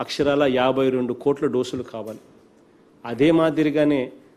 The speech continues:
నలభై ఐదేండ్ల దిగువన, పద్దెనిమిదేళ్ల నుంచి నలభై ఐదేండ్ల దిగువ వరకు ఎంతమంది ఉన్నారని చెప్పి చూస్తే అది కూడా దాదాపుగా అరవై కోట్ల మంది జనాభా ఉన్నారు.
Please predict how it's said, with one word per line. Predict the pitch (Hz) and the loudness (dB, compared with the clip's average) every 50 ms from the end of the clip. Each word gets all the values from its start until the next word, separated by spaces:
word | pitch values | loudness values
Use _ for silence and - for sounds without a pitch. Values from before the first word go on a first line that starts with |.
| _ - - | _ -12 -8
నలభై | 117 120 127 143 143 143 147 147 | -4 -2 2 2 4 4 6 6
ఐదేండ్ల | 147 143 143 131 151 160 165 160 | 6 4 4 4 4 4 4 2
దిగువన, | - 117 139 135 131 156 165 170 160 151 151 156 | 2 0 -2 0 2 4 4 4 4 4 4 2
పద్దెనిమిదేళ్ల | 151 - 143 127 123 143 139 139 139 135 135 147 156 156 | 0 0 -2 -2 0 -2 -2 -2 0 0 0 0 0 2
నుంచి | 156 156 156 151 151 - 165 | 2 2 0 0 0 -2 -2
నలభై | 147 139 135 139 135 135 135 135 | -2 0 0 0 0 0 2 0
ఐదేండ్ల | 135 131 131 131 139 143 151 143 139 - | 2 0 0 0 0 0 0 0 -2 -4
దిగువ | - 117 123 120 123 143 147 143 143 | -4 -4 -6 -4 0 0 0 2 2
వరకు | 139 139 139 - 139 139 | 0 0 -2 -4 -2 -2
ఎంతమంది | 127 127 127 143 135 143 143 143 | -2 -2 -2 -2 -2 0 0 0
ఉన్నారని | 139 139 139 135 127 131 123 117 | 0 -2 -2 -2 -2 -4 -4 -4
చెప్పి | 120 120 123 123 - - | -6 -8 -8 -12 -8 -6
చూస్తే | 120 117 117 - - 135 120 117 120 - - - - - - - - - - | -6 -6 -6 -2 -2 0 0 0 -2 -4 -10 -20 -20 -20 -20 -20 -20 -16 -12
అది | 127 120 147 | -4 -2 -2
కూడా | 147 - 156 156 151 156 151 139 131 135 - - - - _ _ - - - 110 | 0 0 0 2 4 4 4 2 2 -2 -6 -16 -20 -20 _ _ -20 -20 -14 -8
దాదాపుగా | 123 123 135 131 147 135 - 139 131 139 131 120 - | -4 -4 -2 -2 -2 -4 -2 -4 -4 -4 -4 -4 -6
అరవై | 117 123 135 139 135 139 127 127 | -8 -4 -2 -2 0 0 0 -2
కోట్ల | 127 - 147 147 143 - 147 | -2 -2 -4 -4 -2 -2 -2
మంది | 143 139 135 131 131 | -2 -2 -2 -4 -4
జనాభా | 117 123 120 120 120 117 120 113 | -4 -6 -6 -4 -6 -6 -6 -8
ఉన్నారు. | 110 107 104 101 101 95 | -8 -8 -10 -14 -16 -18